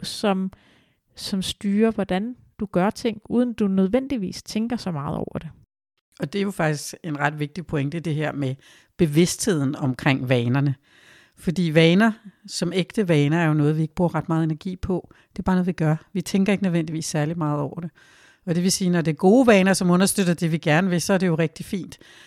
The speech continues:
Speaker 2: Men hvis det er uhensigtsmæssige vaner, så er det faktisk noget rigtig skidt.
Speaker 1: Ja.
Speaker 2: Og derfor så er der jo, man sige, to veje ind i det. Der er både det, der handler om at blive opmærksom på sine,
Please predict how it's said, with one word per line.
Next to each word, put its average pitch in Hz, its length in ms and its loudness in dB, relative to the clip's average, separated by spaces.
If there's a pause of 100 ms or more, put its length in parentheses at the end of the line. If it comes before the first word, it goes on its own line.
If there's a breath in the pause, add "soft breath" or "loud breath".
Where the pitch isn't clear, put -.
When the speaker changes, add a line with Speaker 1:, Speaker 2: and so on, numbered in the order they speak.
(220 loud breath)
Speaker 2:
Men 175 180 0
hvis 156 200 -2
det 165 120 -6
er 160 80 -4
uhensigtsmæssige 165 920 0
vaner, 139 340 -4 (480 soft breath)
så - 180 -4
er 160 60 2
det 165 100 -4
faktisk 147 260 -4
noget 143 180 -2
rigtig 135 260 -8
skidt. - 320 -12 (460)
Speaker 1:
Ja. - 60 -12 (100)
Speaker 2:
Og 147 140 -2
derfor 202 240 0
så 180 280 2 (120)
er 185 120 -2
der 160 80 4
jo, 156 100 4 (300)
man 175 120 -6
sige, 156 200 -4 (220)
to 190 260 0
veje 160 280 4
ind 165 220 0
i 160 80 -4
det. 180 180 -6
Der 175 80 -2
er 156 60 0
både 170 240 2
det, 160 120 0
der 170 80 2
handler 156 280 2
om 151 180 2
at 151 100 -6
blive 156 220 0 (440 loud breath)
opmærksom 202 880 0
på 175 160 0
sine, 151 500 -2